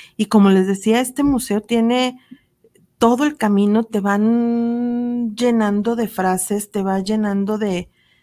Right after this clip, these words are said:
de, de momentos que, que se quedan. Y hay una frase que a mí siempre me ha gustado y ahí, y ahí la, la volví a leer, que dice, "Cada pueblo o nación tiene el gobierno que se merece". Y ese es, ese es,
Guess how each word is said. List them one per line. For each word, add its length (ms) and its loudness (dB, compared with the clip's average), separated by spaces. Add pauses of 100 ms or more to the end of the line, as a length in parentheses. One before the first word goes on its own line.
(160)
de, 400 -2
de 140 2
momentos 840 2
que, 680 -6 (680)
que 140 -4
se 180 -8
quedan. 540 -2
Y 180 4
hay 160 2
una 180 2
frase 320 -2
que 100 -4
a 20 2
mí 160 4
siempre 320 -2
me 160 2
ha 20 0
gustado 460 -2
y 100 0
ahí, 180 -2
y 180 -2
ahí 240 0
la, 360 -4
la 260 -6
volví 540 -4
a 60 -2
leer, 400 -4 (500)
que 100 -2
dice, 320 -2
"Cada 340 -2
pueblo 400 0
o 40 2
nación 480 0
tiene 260 0
el 100 -2
gobierno 520 -2
que 140 -4
se 200 -4
merece". 760 -2 (1600)
Y 180 0
ese 200 -8
es, 180 -10
ese 220 -4
es, 240 -10